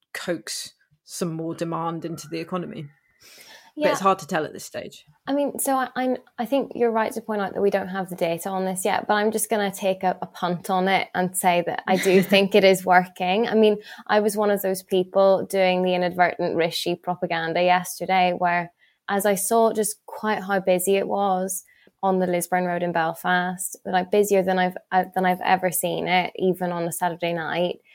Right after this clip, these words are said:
Speaker 2: on a, on, on a sunny weekend or something. I did kind of think, you know, fair play, Rishi. I think this is a, maybe a more powerful behavioural nudge than we initially credited it as being, because, I mean, I think that there are,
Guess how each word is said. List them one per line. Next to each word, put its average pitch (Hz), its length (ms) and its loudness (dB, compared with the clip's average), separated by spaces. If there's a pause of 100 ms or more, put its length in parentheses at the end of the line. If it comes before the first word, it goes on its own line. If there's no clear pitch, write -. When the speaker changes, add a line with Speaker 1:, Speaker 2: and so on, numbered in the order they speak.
(120)
Speaker 2:
on 175 160 0
a, 170 160 -4
on, 170 160 -6 (160)
on 180 160 2
a 180 60 -2
sunny 175 340 -4
weekend 170 520 -2
or 180 40 0
something. 180 580 -4 (260)
I 214 80 0
did 269 280 0
kind 240 220 0
of 233 60 -2
think, 220 240 -2
you 226 60 0
know, 208 100 2
fair 214 320 0
play, 196 480 0
Rishi. 196 500 -2 (220)
I 208 80 -6
think 208 260 -2
this 202 180 -6
is 196 120 -2
a, 196 240 -2
maybe 190 600 -2
a 208 80 2
more 202 300 2
powerful 185 800 2 (120)
behavioural 185 640 -2
nudge 185 600 -4 (360)
than 185 560 -2
we 180 800 0 (140)
initially 190 500 0
credited 196 440 -2
it 208 240 2
as 196 220 0
being, 208 380 0
because, 214 460 -2 (280)
I 214 60 -2
mean, 233 140 4
I 226 60 0
think 269 180 2
that 240 140 -2
there 226 160 4
are, 202 380 0